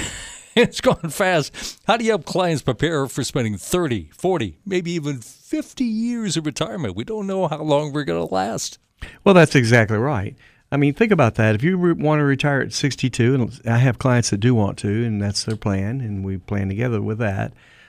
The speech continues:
Speaker 2: Uh, but, uh, they live to be ninety-two. Well, my goodness, how do you, how do you make sure that that's gonna happen, um,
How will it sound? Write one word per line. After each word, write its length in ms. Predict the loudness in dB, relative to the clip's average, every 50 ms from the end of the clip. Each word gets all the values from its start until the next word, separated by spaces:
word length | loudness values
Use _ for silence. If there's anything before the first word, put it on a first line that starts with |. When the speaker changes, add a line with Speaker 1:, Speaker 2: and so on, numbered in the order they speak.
| _ _ -6
Speaker 2:
Uh, 340 | -2 0 2 2 2 2 0
but, 560 | -2 -6 -10 -4 -2 0 0 0 -2 -2 -2
uh, 220 | 0 2 2 2
they 160 | 4 4 4 6
live 240 | 6 4 4 4
to 80 | 2 2
be 100 | 4 4
ninety-two. 640 | 4 4 4 2 2 0 -2 -4 -6 -10 -12 -12 -12 -18 -20 _ _ -12 -6
Well, 140 | -4 -2 -2
my 180 | 0 -2 -2
goodness, 380 | -2 -2 -4 -4 -4 -6 -6 -4
how 100 | -4 -2
do 80 | -2
you, 120 | -4 -4 -4
how 120 | -4 -2
do 60 | -2
you 40 | 0
make 220 | 0 0 -2 -2 -4
sure 260 | -4 -2 0 0 0
that 200 | 0 -2 -2 0
that's 260 | 0 -2 -2 -2 -4
gonna 180 | -4 -2 -2 0
happen, 460 | -2 -2 -4 -4 -6 -6 -6 -6 -8 -10 -16 -20 -20 -20 -20 -20 _ -8
um, 440 | -6 -4 -2 -2 0 -2 -2 -2 -4